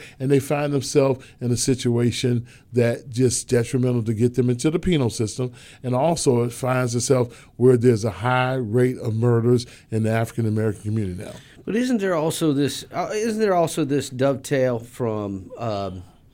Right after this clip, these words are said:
Speaker 2: okay, gun violence,
Speaker 1: Mm-hmm.
Speaker 2: yes, and the politics of fear?
Speaker 1: Mm-hmm.
Speaker 2: So everything, all, uh, you know, everybody, you can't turn on the T V, number one, without seeing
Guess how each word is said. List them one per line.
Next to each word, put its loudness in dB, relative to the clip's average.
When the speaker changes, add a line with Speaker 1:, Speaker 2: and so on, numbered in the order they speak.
Speaker 2:
okay, -6
gun 2
violence, -4
Speaker 1:
Mm-hmm. -8
Speaker 2:
yes, -2
and 2
the 0
politics -2
of -2
fear? -4
Speaker 1:
Mm-hmm. 0
Speaker 2:
So 4
everything, 4
all, 4
uh, -4
you -4
know, 2
everybody, 2
you 0
can't -2
turn -2
on 0
the -2
T 0
V, -2
number 2
one, 4
without 2
seeing 0